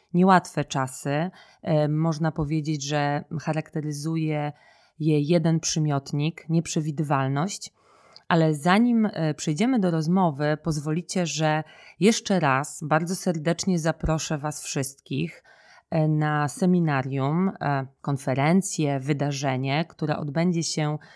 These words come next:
czternastego listopada, czyli we wtorek, w najbliższy wtorek, w Sztokholmie,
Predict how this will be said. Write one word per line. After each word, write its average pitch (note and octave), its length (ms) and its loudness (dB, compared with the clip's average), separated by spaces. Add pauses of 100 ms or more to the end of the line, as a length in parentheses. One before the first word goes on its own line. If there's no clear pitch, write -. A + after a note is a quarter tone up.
czternastego D#3 960 0
listopada, C3+ 840 -2 (160)
czyli C#3 460 -6 (380)
we D#3 100 4
wtorek, B2+ 520 -2
w - 40 -4
najbliższy D3+ 520 0
wtorek, B2 540 -4 (260)
w - 80 -12
Sztokholmie, C3 800 0